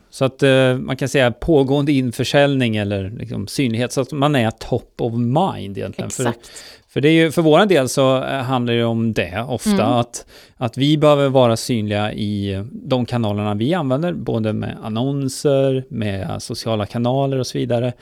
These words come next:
Speaker 1: Så att vi är top of mind för de som ska lära sig e-postmarknadsföring eller bygga en webbkurs eller lära sig att annonsera.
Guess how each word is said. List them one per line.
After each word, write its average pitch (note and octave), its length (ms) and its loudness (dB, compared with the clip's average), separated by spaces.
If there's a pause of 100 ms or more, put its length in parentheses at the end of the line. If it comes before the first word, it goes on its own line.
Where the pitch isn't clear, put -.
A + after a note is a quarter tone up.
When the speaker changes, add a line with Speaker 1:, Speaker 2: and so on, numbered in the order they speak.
(360)
Speaker 1:
Så - 120 0
att C3+ 100 2
vi F3+ 160 6
är A#3 40 4
top F#3+ 240 2
of D3+ 80 0
mind A#2 400 2
för - 120 -6
de B2 300 2
som A#2 440 -2
ska B2+ 140 2
lära C#3 340 4
sig D3 140 -2
e-postmarknadsföring A2+ 960 0
eller A#2 140 0
bygga A#2 300 2
en A#2 120 2
webbkurs A#2 800 0
eller G#2+ 180 -4
lära A#2 380 -2
sig C3+ 160 -4
att A#2 60 -2
annonsera. G#2 760 -4